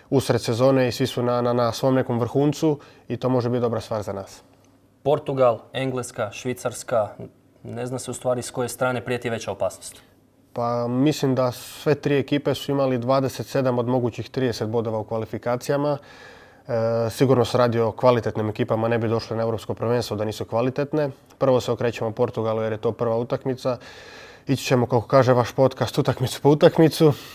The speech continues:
Speaker 1: i <laughs> pokušavat, e, izvući najbolje iz svake utakmice. Došli smo po bodove i došli smo napraviti rezultat i nećemo se, nećemo se, ovoga, nikome, ono, nećemo,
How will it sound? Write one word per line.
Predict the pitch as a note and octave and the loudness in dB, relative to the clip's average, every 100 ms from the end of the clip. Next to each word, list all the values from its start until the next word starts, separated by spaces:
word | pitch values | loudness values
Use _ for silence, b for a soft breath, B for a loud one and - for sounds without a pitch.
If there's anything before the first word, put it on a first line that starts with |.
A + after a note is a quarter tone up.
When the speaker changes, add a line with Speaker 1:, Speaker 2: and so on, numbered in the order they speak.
| B B G3 | B B -6
Speaker 1:
i | C#3 C#3 C#3 C3+ C#3 C3+ - | -2 0 2 2 0 -2 -4
<laughs> | - - - - | -20 -20 -20 -6
pokušavat, | B2 C3 - C#3 C3+ B2+ C3 | -2 0 2 4 2 0 0
e, | B2 B2+ B2+ | 0 2 0
izvući | B2 C3 B2+ | 0 -2 0
najbolje | B2 A#2+ A#2 | 0 2 0
iz | |
svake | - A#2 A2+ | -2 -4 -4
utakmice. | G#2 G#2 G#2 - | -8 -8 -8 -6
Došli | A2 B2+ - | -2 -2 -2
smo | - G#2+ | -6 -4
po | A2 | -2
bodove | A#2 C#3 D#3+ D3+ C#3+ C3 B2+ | 0 4 4 4 4 2 2
i | |
došli | B2+ A#2+ A#2+ | 0 -2 -4
smo | B2 A#2+ A#2+ | -2 0 0
napraviti | A#2+ A#2+ B2 A2+ | -2 0 -2 0
rezultat | A#2 A2 A2 C#3 C#3+ - B B B B B B B | -4 -4 0 0 0 -8 B B B B B B B
i | A#2 A#2+ B2 B2 C3+ | -4 -2 -2 -2 -2
nećemo | C3+ - A#2+ | -2 -2 -2
se, | - A#2+ | -2 -2
nećemo | B2 B2+ B2 A#2+ | -2 -2 -2 -4
se, | - | -2
ovoga, | A#2 A#2+ A#2 A#2+ A#2+ B2 B2+ | -2 -2 -2 -4 -4 -6 -2
nikome, | D#3+ C3+ C#3 B2+ B2+ | 0 2 2 2 2
ono, | B2 B2 | 0 0
nećemo, | C3 C#3 C3+ C3 | 0 0 2 -2